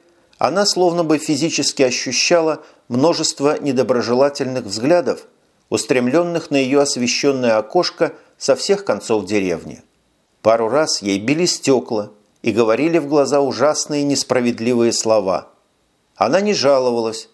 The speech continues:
но Старцев как-то прослышал об этом сам – и приставил к ней охрану. Так что теперь она не могла появиться на улице без сопровождения. Все это напоминало дурной сон.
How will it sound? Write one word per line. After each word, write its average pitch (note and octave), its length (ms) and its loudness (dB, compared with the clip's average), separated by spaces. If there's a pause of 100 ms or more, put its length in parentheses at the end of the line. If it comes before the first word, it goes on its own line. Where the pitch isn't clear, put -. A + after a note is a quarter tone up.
(460)
но B2 360 4
Старцев - 680 -4
как-то F#3 320 0
прослышал E3 640 0
об C#3+ 160 0
этом D#3 240 -2
сам – F2 420 -2 (400)
и B2 160 4
приставил E3 560 0
к - 100 -10
ней D3+ 180 2
охрану. F#2 560 -4 (500)
Так B2+ 220 2
что B2 220 -4
теперь C#3+ 400 0
она C3 160 0
не C#3 100 0
могла C#3 380 2
появиться A#2+ 560 -2
на A2+ 120 2
улице C3+ 480 0
без A2+ 260 -2
сопровождения. G#2 1040 -2 (560)
Все - 260 0
это B2+ 240 2
напоминало B2 600 2
дурной A#2 400 -2
сон. B2 420 -2